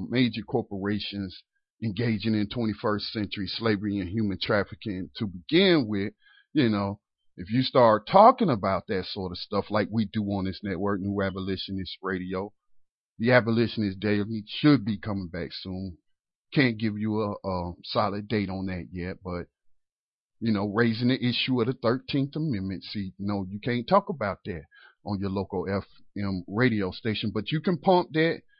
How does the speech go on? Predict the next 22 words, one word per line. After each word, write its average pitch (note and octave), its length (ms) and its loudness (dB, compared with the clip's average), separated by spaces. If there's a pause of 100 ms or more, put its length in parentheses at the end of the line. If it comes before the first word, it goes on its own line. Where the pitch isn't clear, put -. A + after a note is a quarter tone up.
(1800)
rape D3+ 360 4
music A2+ 640 0 (360)
into C3 320 -2
the D#3+ 180 -4
ears C3 440 2
of C3+ 100 -2
the E3+ 140 -10
children, G#2 600 -4 (960)
promoting B2+ 420 4
all C#3+ 300 8
kind D#3 300 0
of D3 80 -4
crimin-, D#3 560 -2
criminal E3 420 2
behavior, A2+ 800 -4 (340)
and B2+ 160 0 (160)
you G3 160 2
do F#3+ 240 2
that G#3+ 180 4
all G3+ 300 8
day G#3+ 260 4
long, B3 540 6